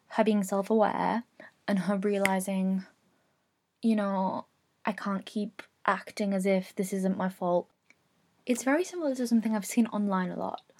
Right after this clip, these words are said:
which is your mental illness may explain your behaviour,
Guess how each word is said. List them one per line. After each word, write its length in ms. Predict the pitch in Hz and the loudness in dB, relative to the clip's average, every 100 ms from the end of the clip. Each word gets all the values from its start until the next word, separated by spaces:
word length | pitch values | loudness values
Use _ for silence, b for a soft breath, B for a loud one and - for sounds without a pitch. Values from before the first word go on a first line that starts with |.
| b b b - | b b b -8
which 720 | 104 107 - _ - - - - | 0 0 0 _ -10 -8 -6 0
is 400 | 202 208 202 - _ | 0 0 -2 -8 _
your 180 | 208 208 | -2 2
mental 320 | 208 233 285 | 4 4 4
illness 560 | - 226 220 208 - - 220 | 2 4 4 2 -2 -4 0
may 380 | 208 196 196 - | 2 2 -2 -4
explain 1040 | 190 - - - 180 180 180 214 269 302 _ B B B B _ | -6 -8 -8 -6 -4 -2 2 4 4 2 _ B B B B _
your 180 | 226 226 | 0 2
behaviour, 600 | 240 233 233 220 226 | 4 4 4 6 6